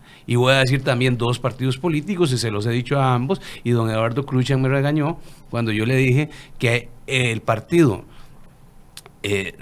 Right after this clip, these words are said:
Restauración es, ¿verdad? Restauración Nacional y el partido Liberación Nacional han sido muy condescendientes con el Partido Acción Ciudadana.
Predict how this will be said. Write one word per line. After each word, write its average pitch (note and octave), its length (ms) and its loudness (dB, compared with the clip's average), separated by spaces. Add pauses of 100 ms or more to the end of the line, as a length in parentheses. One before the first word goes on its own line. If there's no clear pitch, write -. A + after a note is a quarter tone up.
Restauración G#2+ 640 0
es, - 180 -6
¿verdad? C#3+ 220 -4 (760)
Restauración A2 520 0
Nacional D3 440 0 (420)
y C#3+ 80 4
el B2 80 4
partido C3+ 340 4
Liberación G#2 400 0
Nacional B2+ 300 0 (200)
han A#2+ 220 0
sido B2 260 6
muy A2 220 2
condescendientes G2 640 -2
con G2 140 -6
el F2 40 -8
Partido F2 360 -8
Acción E2 220 -10
Ciudadana. - 380 -12